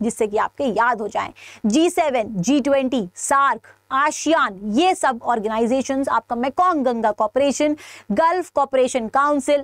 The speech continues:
आर्कटिक काउंसिल, ये सब आज हम करने वाले हैं। तो I hope सब एक्साइटेड होंगे। ज़्यादा टाइम नहीं लगता है इस वीडियो को देखने में, लेकिन आपके क्वेश्चंस को क्लियर, आपको कौन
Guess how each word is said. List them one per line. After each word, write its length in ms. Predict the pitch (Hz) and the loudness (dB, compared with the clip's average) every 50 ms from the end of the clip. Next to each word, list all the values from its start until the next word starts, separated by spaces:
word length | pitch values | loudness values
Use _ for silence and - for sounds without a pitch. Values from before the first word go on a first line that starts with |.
| - - - | -2 -2 2
आर्कटिक 460 | 277 311 339 - _ - 349 320 - _ - | 2 2 2 2 _ -2 -2 -2 -2 _ 0
काउंसिल, 500 | 277 262 269 269 262 - 285 285 285 247 190 175 190 | 2 2 2 0 0 0 0 0 0 0 0 0 2
ये 160 | 269 320 349 | 2 2 2
सब 280 | - - 285 254 220 220 - | 2 0 0 -2 -2 -4 -4
आज 280 | - 220 226 233 233 226 | -2 0 0 0 -2 -4
हम 140 | 226 214 208 | -6 -6 -4
करने 320 | - 214 202 208 220 226 | -4 -4 -4 -2 -2 0
वाले 220 | 220 214 214 214 | 0 0 0 -2
हैं। 140 | 214 226 247 | -2 -4 -6
तो 340 | - _ _ _ _ - 220 | -8 _ _ _ _ 0 2
I 120 | 214 233 | 2 2
hope 280 | 202 220 294 359 - - | 2 0 0 0 -2 -4
सब 180 | - - 202 190 | -6 -6 -6 -6
एक्साइटेड 500 | 180 - - 226 240 247 233 285 302 302 | -4 -4 -2 -2 -2 0 0 0 2 2
होंगे। 260 | 294 277 277 349 381 _ - - - - - - - - _ _ _ _ _ - | 2 2 0 -2 -4 _ -10 -20 -20 -20 -20 -20 -20 -20 _ _ _ _ _ -4
ज़्यादा 360 | 202 233 285 285 294 330 349 | 0 0 2 2 2 0 0
टाइम 300 | - - 285 294 311 320 | 0 0 0 0 0 0
नहीं 140 | 302 311 294 | 0 0 2
लगता 240 | 294 262 208 - | 0 0 2 2
है 60 | 269 269 | 2 2
इस 100 | - 233 | 2 0
वीडियो 220 | 254 220 254 254 | 0 2 2 2
को 100 | 247 262 | 2 4
देखने 300 | 240 240 233 - 254 262 | 2 2 0 0 -2 0
में, 140 | 247 254 262 | 0 2 2
लेकिन 420 | 262 240 247 240 - 277 240 185 180 _ _ _ _ - - | 2 2 0 2 0 -2 -4 -4 -8 _ _ _ _ -6 -2
आपके 260 | 247 247 247 - 277 | -2 -2 -2 -2 -4
क्वेश्चंस 520 | - - 247 240 - - 277 269 277 - - - _ _ _ _ | -2 0 -2 0 0 -2 -2 -2 -4 -6 -10 -16 _ _ _ _
को 60 | - 262 | -4 -4
क्लियर, 400 | - _ - 262 302 311 302 294 | -4 _ 0 2 2 2 2 2
आपको 320 | 269 254 254 - - 285 | 2 0 0 -2 -4 -4
कौन 240 | 262 - 349 370 | -2 0 0 -2